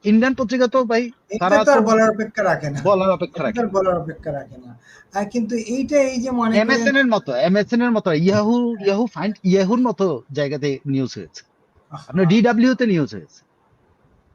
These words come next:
Speaker 2: ডয়েচে ভেলে, হ্যাঁ। কিন্তু ইয়াহু তো একদম
Speaker 1: তারপরে,
Speaker 2: সবার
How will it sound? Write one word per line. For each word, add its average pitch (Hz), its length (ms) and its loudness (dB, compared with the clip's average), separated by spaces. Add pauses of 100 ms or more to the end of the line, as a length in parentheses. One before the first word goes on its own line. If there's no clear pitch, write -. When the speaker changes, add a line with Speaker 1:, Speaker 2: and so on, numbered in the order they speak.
(160)
Speaker 2:
ডয়েচে 139 320 -10
ভেলে, 127 220 -18
হ্যাঁ। - 540 -16 (300)
কিন্তু 175 180 -4
ইয়াহু 208 400 2
তো 247 120 2
একদম 196 200 2
Speaker 1:
তারপরে, 220 300 4
Speaker 2:
সবার 208 280 0